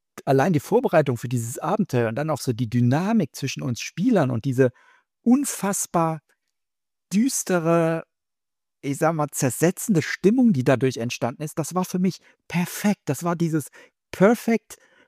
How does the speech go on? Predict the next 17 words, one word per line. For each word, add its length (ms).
Sweet 360
Spot, 240
dieses 380
ein 220
perfektes 580
Gericht 480
kochen 440
und 200
das 120
sogar 240
über 280
Online-Medien, 880
wo 160
ich 200
wirklich 380
hatte 120
dann 220